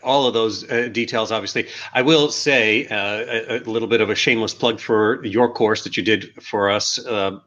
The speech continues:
last September, when you'd only helped around eight hundred nonprofits. <laughs> So it's, it's,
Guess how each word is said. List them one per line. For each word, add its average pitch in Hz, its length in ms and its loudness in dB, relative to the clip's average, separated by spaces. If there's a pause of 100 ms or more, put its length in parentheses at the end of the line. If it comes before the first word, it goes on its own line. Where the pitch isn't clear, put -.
(440)
last 110 240 0
September, 107 640 0 (280)
when 104 300 2
you'd 107 260 0
only 107 260 -2
helped 107 200 -2
around 110 300 0
eight 170 140 6
hundred 131 340 2
nonprofits. 107 640 -2 (160)
<laughs> - 400 -4
So 104 320 -4 (300)
it's, 175 320 2
it's, - 160 -4